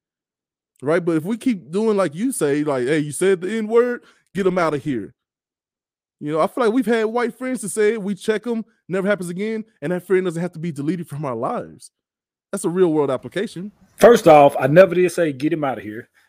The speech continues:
Speaker 2: because like I, t-, when you text me and said, "So should we cancel Joe Rogan?" I said, "That
Speaker 1: Right.
Speaker 2: cancel shit is very overrated because
Speaker 1: Pay
Speaker 2: no
Speaker 1: the
Speaker 2: one
Speaker 1: man.
Speaker 2: ever get canceled any damn way."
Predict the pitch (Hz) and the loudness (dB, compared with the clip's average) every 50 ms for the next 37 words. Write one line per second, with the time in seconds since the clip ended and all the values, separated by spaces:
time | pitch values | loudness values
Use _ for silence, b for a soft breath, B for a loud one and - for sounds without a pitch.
0 | _ _ 120 117 - 151 143 139 147 143 139 156 156 147 147 - 156 139 135 139 | _ _ -14 -6 -4 -4 -2 -2 -2 -2 0 0 -2 -2 -2 -6 -12 -14 -12 -12
1 | 131 139 147 139 156 170 - - 196 185 - - 156 139 131 - - 143 131 - | -10 -10 -10 -8 -10 -12 -6 -4 -4 -4 -4 -8 -10 -10 -10 -6 -6 -6 -6 -4
2 | - 156 143 131 123 - - - 185 165 135 165 175 170 - 180 165 147 - 143 | -4 -4 -4 -4 -6 -12 -10 -8 -8 -6 -6 -8 -10 -6 -6 -6 -6 -4 -8 -10
3 | 123 151 160 147 156 180 156 143 147 - - 147 147 160 151 - 135 - - 98 | -8 -6 -4 -4 -2 -2 -2 -4 -6 -6 -8 -8 -8 -6 -8 -4 -4 -4 -4 -4
4 | - - 139 - - - 165 147 - - 127 123 110 107 147 170 165 147 151 - | -6 -10 -14 -14 -10 -8 -8 -8 -8 -10 -14 -16 -8 -6 -4 -4 -2 -2 -4 -2
5 | - 156 156 135 143 135 151 170 160 135 117 123 - - 139 120 135 156 160 143 | 0 0 0 0 -2 0 0 0 0 0 -4 -6 -6 -6 -6 -2 0 2 2 2
6 | - 156 151 - 156 175 170 165 160 147 139 - 156 147 - - - 175 165 151 | 0 -2 -2 -2 -2 0 0 0 0 -2 -2 -2 -4 -4 -2 -2 0 0 0 0
7 | - - 147 139 - _ 185 185 170 147 127 117 123 117 117 110 107 107 110 98 | -2 -6 -8 -8 -6 _ -4 -2 -2 -2 -4 -6 -8 -8 -8 -8 -8 -10 -12 -14
8 | 87 - | -14 -16